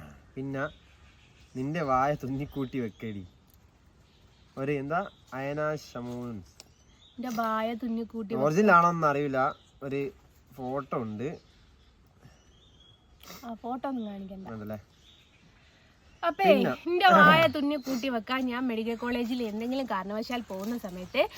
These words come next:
Speaker 2: അവിടെ ദന്ത ഡോക്ടറോട് പറയാം എൻ്റെ വായ ഒന്ന് തുന്നി കൂട്ടി വെക്കാൻ. ഈ ആര് പറഞ്ഞതാണെന്ന് പറയണം?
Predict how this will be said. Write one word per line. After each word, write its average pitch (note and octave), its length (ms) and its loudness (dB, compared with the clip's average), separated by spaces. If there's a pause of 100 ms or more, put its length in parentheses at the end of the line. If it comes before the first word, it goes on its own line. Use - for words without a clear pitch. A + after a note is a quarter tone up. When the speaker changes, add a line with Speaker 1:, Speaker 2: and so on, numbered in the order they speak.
(160)
Speaker 2:
അവിടെ C#4 240 4
ദന്ത A#3 280 0
ഡോക്ടറോട് C#4 520 0
പറയാം G#3 320 -4
എൻ്റെ A#3 160 -4
വായ A3 320 -2
ഒന്ന് G#3+ 140 -4 (100)
തുന്നി A3+ 140 -6
കൂട്ടി G#3 260 -10
വെക്കാൻ. F#3 440 -10
ഈ A#3 340 -6
ആര് B3 220 -2
പറഞ്ഞതാണെന്ന് C#4+ 640 -6
പറയണം? C#4+ 320 -6